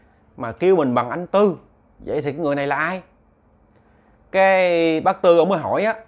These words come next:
"Ủa ai vậy? Ai mà kêu tôi bằng anh?"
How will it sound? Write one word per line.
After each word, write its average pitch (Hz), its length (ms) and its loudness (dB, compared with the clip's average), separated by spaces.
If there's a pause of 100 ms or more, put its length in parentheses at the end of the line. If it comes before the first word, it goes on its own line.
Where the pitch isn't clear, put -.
(360)
"Ủa 120 180 0
ai 160 260 4
vậy? 135 220 0 (340)
Ai 165 200 0
mà 139 60 0
kêu 156 180 0
tôi 160 120 0
bằng 127 120 -2
anh?" 160 220 0